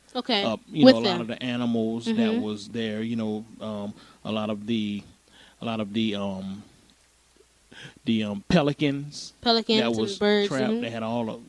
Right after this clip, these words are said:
Speaker 2: oil and stuff, the
Speaker 1: Mm-hmm.
Speaker 2: ducks and different
Speaker 1: Right.
Speaker 2: things like that. So that's what they do.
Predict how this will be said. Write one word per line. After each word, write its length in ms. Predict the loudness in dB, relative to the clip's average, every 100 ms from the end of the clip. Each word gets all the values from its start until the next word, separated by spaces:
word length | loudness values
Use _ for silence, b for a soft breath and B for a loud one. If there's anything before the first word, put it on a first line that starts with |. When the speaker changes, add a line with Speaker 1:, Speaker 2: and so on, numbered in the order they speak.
| -20 -6
Speaker 2:
oil 280 | -2 -2 -2
and 120 | -6
stuff, 300 | -6 -6 -6 -6
the 140 | -6
Speaker 1:
Mm-hmm. 100 | 0 2
Speaker 2:
ducks 400 | 2 -2 -12 -10
and 240 | -8 -6
different 120 | 2 6
Speaker 1:
Right. 220 | 6 4
Speaker 2:
things 280 | -4 -10 -12
like 260 | -12 -10
that. 260 | -6 -6 -8 B B B -6
So 440 | 0 2 0 -2
that's 280 | 0 0 0
what 160 | 0 4
they 200 | 4 4
do. 300 | 0 -4